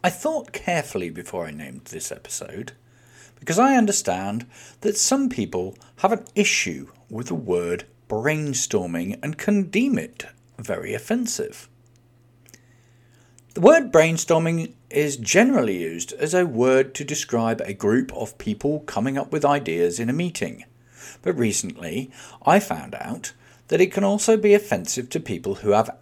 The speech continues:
epilepsy. As an epilepsy sufferer myself, I can honestly say I have no issue with this word,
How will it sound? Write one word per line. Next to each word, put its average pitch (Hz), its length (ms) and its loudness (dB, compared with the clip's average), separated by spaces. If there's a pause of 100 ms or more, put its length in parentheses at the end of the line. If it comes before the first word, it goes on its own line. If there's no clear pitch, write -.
epilepsy. - 760 -4 (1900)
As 214 100 -2
an 320 80 -2
epilepsy - 560 0
sufferer - 480 -6
myself, - 880 0
I 214 120 2
can 302 180 -2
honestly 277 340 2
say 98 320 0
I 113 140 0
have 120 300 -6
no 95 360 0
issue 127 320 -2
with 92 140 -8
this - 200 -8
word, 67 360 -8